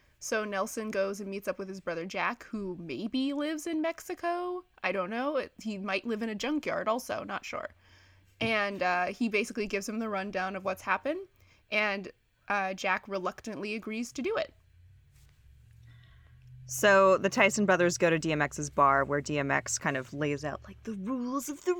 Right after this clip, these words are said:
Speaker 2: race.
Speaker 1: <laughs>
Speaker 2: Um, basically, you have to get to L A by car, and you have to hit three checkpoints along the way, uh, the locations of which have been programmed into a G P S system in, like, each of the cars.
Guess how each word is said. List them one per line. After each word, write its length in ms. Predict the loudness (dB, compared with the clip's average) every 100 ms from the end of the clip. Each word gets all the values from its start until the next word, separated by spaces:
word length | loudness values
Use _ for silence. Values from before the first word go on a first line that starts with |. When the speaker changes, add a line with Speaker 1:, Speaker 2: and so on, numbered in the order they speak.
| -2
Speaker 2:
race. 540 | -8 -12 -2 0 2 -2
Speaker 1:
<laughs> 40 | -4 -8 -8 -4
Speaker 2:
Um, 460 | 2 2 2 -2 -10 -20 -16 -16 -16 -20 -20 -16 -16 -18 _
basically, 460 | 6 6 6 6 8
you 100 | 6
have 100 | 6
to 60 |
get 120 | 2 2
to 100 | 4
L 140 | 6
A 80 | 6
by 180 | 6 2
car, 540 | 6 8 10 10 6 0 0
and 100 | 4
you 80 |
have 120 | 4 2
to 120 | 4
hit 180 | 4 2
three 220 | -2 -2 0
checkpoints 500 | 2 2 2 0 2
along 280 | 4 4
the 80 | 4
way, 320 | 6 6 6 2 -6 _ _
uh, 200 | 4 6
the 100 | 6 4
locations 500 | 4 2 2 2 2
of 120 | 2
which 180 | 0 0
have 100 | -2
been 140 | -2
programmed 480 | 2 2 4 2 2 -2
into 240 | -2 2
a 40 | 2
G 160 | 2
P 160 | 0 0
S 120 | 2
system 400 | 0 0 0 0
in, 260 | -2 -4 0
like, 180 | -2 -2
each 180 | -10
of 80 | -8
the 100 | -8
cars. 580 | -2 0 0 -4 -6 -12